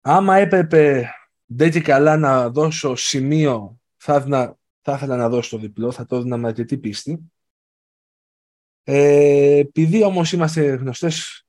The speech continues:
κακάκοτες και επειδή, εντάξει, οπότε αν δώσ-, αν δίνουμε το σημείο, δίνουμε το διπλό, εντάξει. Διπλό είναι ο Άρης στην ελληνική ομάδα. Ξεκάθαρα, άμα το task, το,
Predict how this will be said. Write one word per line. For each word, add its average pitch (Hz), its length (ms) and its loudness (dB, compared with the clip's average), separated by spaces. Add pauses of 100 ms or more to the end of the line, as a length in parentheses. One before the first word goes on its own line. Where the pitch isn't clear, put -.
(200)
κακάκοτες 127 880 -2
και 151 80 -2
επειδή, 139 460 -2 (220)
εντάξει, - 500 -16 (1300)
οπότε 135 240 -4
αν 151 100 2
δώσ-, 165 220 0
αν 147 60 -4
δίνουμε 165 200 2
το 156 60 -4
σημείο, 175 200 -6
δίνουμε 170 200 -2
το 156 80 -4
διπλό, 127 400 -6
εντάξει. 123 400 -10 (460)
Διπλό 156 500 -2 (120)
είναι 170 260 2
ο 131 40 4
Άρης 170 280 2
στην 160 120 -2
ελληνική 131 300 -4
ομάδα. 175 500 -2 (880)
Ξεκάθαρα, 160 720 0
άμα 151 240 -4
το 131 300 -8
task, - 540 -2 (400)
το, 120 460 0